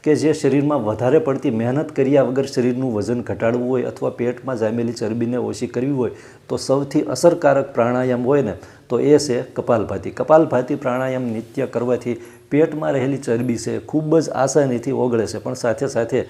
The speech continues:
બહારનો અને ચરબીવાળો ખોરાક બંધ કરી અને નિત્ય આ પ્રાણાયામનો અભ્યાસ કરવામાં આવે ને તો માત્ર આ પ્રાણાયામ એવું છે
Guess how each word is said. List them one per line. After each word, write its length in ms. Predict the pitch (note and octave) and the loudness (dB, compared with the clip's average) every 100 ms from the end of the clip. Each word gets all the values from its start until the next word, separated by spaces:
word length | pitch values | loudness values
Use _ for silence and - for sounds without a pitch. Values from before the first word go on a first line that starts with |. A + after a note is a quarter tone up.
| - | -2
બહારનો 400 | A2 B2+ C3 D3+ | 2 4 4 2
અને 140 | C3 | 2
ચરબીવાળો 580 | C3+ C3 C3 C#3+ B2 B2+ | 2 2 2 4 4 2
ખોરાક 300 | B2 B2 B2 | 2 2 2
બંધ 240 | A#2 A#2+ A2+ | 2 0 0
કરી 240 | B2+ B2 | 0 0
અને 200 | A#2+ A#2 | 0 -2
નિત્ય 300 | A2 A#2+ B2+ | -4 -4 -4
આ 200 | B2 A#2+ | 0 -2
પ્રાણાયામનો 520 | - A#2 A#2+ A#2+ A#2+ | -2 -2 -2 -2 -4
અભ્યાસ 320 | G#2 G#2 A#2 | -4 -2 -4
કરવામાં 360 | - A#2 A#2 A#2 | -2 -2 0 2
આવે 120 | B2+ | 2
ને 60 | A2+ - - _ | 0 -6 -20 _
તો 60 | A#2+ | -4
માત્ર 280 | A#2+ C3 C#3 | -2 2 2
આ 40 | |
પ્રાણાયામ 540 | C3+ B2 C3 C3+ C3 | 2 0 0 -2 -2
એવું 200 | C3 B2+ | -2 -2
છે 460 | A#2 C3 G#2+ - - | -2 -2 -4 -10 -12